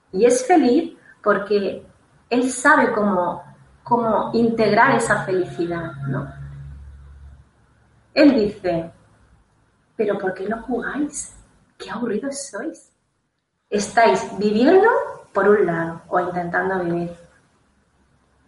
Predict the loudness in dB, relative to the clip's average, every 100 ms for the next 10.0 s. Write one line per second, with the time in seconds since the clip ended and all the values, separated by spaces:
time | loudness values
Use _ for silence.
0 | _ _ _ _ -10 0 4 6 4 0
1 | -4 0 2 2 0 -2 -2 -4 0 -2
2 | -2 -6 -4 -4 -4 -10 _ _ _ _
3 | _ _ 0 4 4 4 2 0 0 2
4 | 0 -2 -12 -20 -20 -20 _ _ _ _
5 | _ _ _ _ _ _ _ -2 0 0
6 | 0 -2 -2 -2 -2 -2 -2 -4 -10 _
7 | -4 -2 -2 -6 -6 -6 -6 -8 _ _
8 | -4 -2 -2 -4 -4 -4 -6 -8 -4 -2
9 | 0 -2 -4 -4 0 0 0 -2 -4 -4